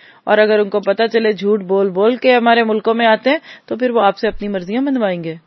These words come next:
ان کو پتہ ہے کہ ہمارے اندر کوئی بڑی کشش ہے کہ یہ آتے ہیں۔ اور حضرت جعفر کا یہ کلام بتا رہا ہے کہ جب بندہ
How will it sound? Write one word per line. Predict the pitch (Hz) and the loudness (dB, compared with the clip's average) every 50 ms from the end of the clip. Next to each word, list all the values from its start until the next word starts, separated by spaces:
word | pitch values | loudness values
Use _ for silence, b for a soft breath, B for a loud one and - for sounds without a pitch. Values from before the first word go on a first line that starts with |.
| _ | _
ان | - 196 | -14 -8
کو | - 208 208 | -6 -6 -2
پتہ | 208 214 214 254 | -2 -2 0 0
ہے | 254 | -2
کہ | 233 269 | 0 0
ہمارے | 247 233 226 220 226 226 | 0 2 4 4 4 2
اندر | 226 214 226 226 | 0 0 -2 0
کوئی | 226 240 | 0 -2
بڑی | 202 208 208 226 | -2 0 -2 -2
کشش | - 202 185 185 - 226 233 - | -2 -2 -4 -4 -4 -8 -4 -2
ہے | 269 247 | -2 -2
کہ | - 247 | -2 -4
یہ | 240 226 220 196 | -4 -2 -2 -2
آتے | 180 - - 180 | -2 -4 -6 -10
ہیں۔ | 175 175 - _ _ _ _ b b b b b b b b b b b b b b | -10 -10 -14 _ _ _ _ b b b b b b b b b b b b b b
اور | - 233 226 202 | -2 -2 -2 0
حضرت | 214 208 196 208 226 262 262 262 _ _ | -2 -4 -2 0 2 0 0 0 _ _
جعفر | 156 170 202 196 196 196 - 254 247 | -4 0 2 2 2 2 0 -2 -2
کا | 233 - 247 | 0 0 -2
یہ | 247 247 247 247 233 202 175 - _ | 0 0 -2 -2 -4 -6 -12 -18 _
کلام | - 196 190 190 190 208 240 247 262 | -4 -2 0 0 2 2 2 2 2
بتا | 247 247 - 220 196 185 180 | 0 0 2 2 2 2 2
رہا | 175 175 | 0 -4
ہے | 170 175 _ _ _ _ _ _ _ _ _ _ _ _ _ _ _ _ _ _ _ - - | -6 -8 _ _ _ _ _ _ _ _ _ _ _ _ _ _ _ _ _ _ _ -18 -4
کہ | - 196 | -4 -2
جب | - 208 202 | 0 0 0
بندہ | 170 202 196 202 208 | 0 -2 -2 0 0